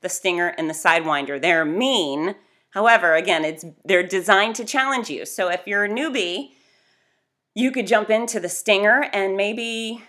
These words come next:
within four and a half minutes, you'll be toast. Great, I've given you something to work for. Next time you come back and you do it for five minutes, and then you go to the six minute. And if you already think you're a beast, well,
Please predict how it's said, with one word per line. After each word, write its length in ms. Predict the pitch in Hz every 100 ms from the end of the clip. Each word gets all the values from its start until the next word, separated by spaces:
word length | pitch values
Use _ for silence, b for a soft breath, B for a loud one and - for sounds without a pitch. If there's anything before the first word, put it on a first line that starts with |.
| B
within 320 | 180 202 220
four 220 | 220 214 214
and 80 |
a 40 | 208
half 240 | 214 214
minutes, 320 | 226 247 165
you'll 80 | 185
be 160 | 170 175
toast. 480 | - 254 294 - -
Great, 480 | 175 151 220 185
I've 200 | 143 139
given 280 | - 185 202
you 80 | 185
something 380 | 190 180 170 151
to 60 |
work 220 | 139 196 220
for. 300 | 127 117 175
Next 240 | - -
time 180 | 196 180
you 60 |
come 160 | 170 165
back 300 | 151 165 185
and 100 | 165
you 80 | 156
do 80 | 151
it 140 | -
for 80 | 156
five 320 | - 117 -
minutes, 320 | 120 127 -
and 100 | 143
then 140 | 151 151
you 80 |
go 160 | 156 156
to 160 | 156 156
the 80 |
six 340 | 156 - 135 -
minute. 300 | 135 131 135 B B B
And 160 | - 170
if 200 | 175 180
you 320 | 196 214 196
already 400 | - 180 214 240
think 320 | 233 226 233
you're 140 | 202 185
a 100 | 156
beast, 400 | 170 226 262 -
well, 320 | 151 143 139